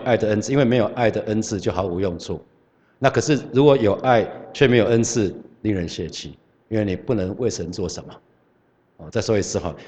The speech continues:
如果没有，你只有恩赐，可是没有爱，那就是没有，没有，没有，没有用，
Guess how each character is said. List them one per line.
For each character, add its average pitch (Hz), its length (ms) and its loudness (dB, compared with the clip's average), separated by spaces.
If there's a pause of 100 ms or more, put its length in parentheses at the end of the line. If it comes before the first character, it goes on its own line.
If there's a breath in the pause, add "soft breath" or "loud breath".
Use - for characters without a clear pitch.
(100)
如 139 140 2
果 123 100 8
没 110 140 6
有， 110 200 4 (240)
你 110 140 2
只 120 160 2
有 123 80 6
恩 127 160 2
赐， 127 140 0
可 104 100 0
是 117 80 0
没 110 120 4
有 98 180 2
爱， 98 280 0 (200)
那 110 100 -2
就 113 100 -2
是 101 120 -2
没 92 140 -2
有， 95 60 -4 (200)
没 95 100 -2
有， 90 240 2
没 104 120 0
有， 101 200 2
没 104 140 2
有 92 80 2
用， 92 180 2